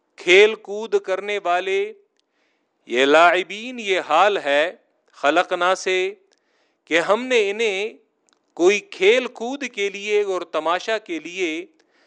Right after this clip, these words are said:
ہم نے زمین اور آسمان کی تخلیق نہیں کی۔ تو کس لیے پیدا کیا ہے؟ ما خلقناہما، ہم نے پیدا نہیں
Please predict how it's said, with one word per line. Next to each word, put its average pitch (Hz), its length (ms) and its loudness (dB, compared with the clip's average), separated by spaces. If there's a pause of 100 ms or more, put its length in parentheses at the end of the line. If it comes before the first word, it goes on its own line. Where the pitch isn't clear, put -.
(220)
ہم 160 160 0
نے 202 140 8
زمین 220 440 -2
اور 196 120 4
آسمان 170 500 0
کی 190 200 -18
تخلیق 180 560 -10
نہیں 160 380 -8
کی۔ 107 260 -14 (880)
تو 151 100 2
کس 240 260 -4
لیے 262 260 0
پیدا 185 360 2
کیا 196 440 0
ہے؟ 208 140 0
ما 170 220 0
خلقناہما، 202 1080 -2 (760)
ہم 147 140 2
نے 196 140 6
پیدا 214 400 2
نہیں 214 300 -6